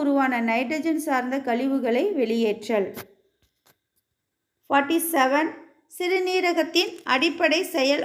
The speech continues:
அலகு டேஷ் ஆகும்? சிறுநீரகத்தின் அடிப்படை செயல் அலகு டேஷ் ஆகும்? ஆப்ஷன் சி நெஃப்ரான். ஃபார்ட்டி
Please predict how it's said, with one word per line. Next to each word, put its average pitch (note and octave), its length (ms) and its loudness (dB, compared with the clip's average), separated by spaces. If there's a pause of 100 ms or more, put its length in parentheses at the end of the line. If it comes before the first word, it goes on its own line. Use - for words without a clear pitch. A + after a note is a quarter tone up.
அலகு B3 320 0 (120)
டேஷ் B3 300 2 (180)
ஆகும்? G#3 380 -4 (480)
சிறுநீரகத்தின் D4+ 880 0 (120)
அடிப்படை D4 440 0 (120)
செயல் C4+ 340 2
அலகு A#3+ 280 -2 (120)
டேஷ் C4 280 2 (180)
ஆகும்? C4 360 -2 (580)
ஆப்ஷன் C4+ 400 -4 (260)
சி D#4+ 180 -2 (400)
நெஃப்ரான். C#4+ 520 4 (840)
ஃபார்ட்டி C#4+ 300 0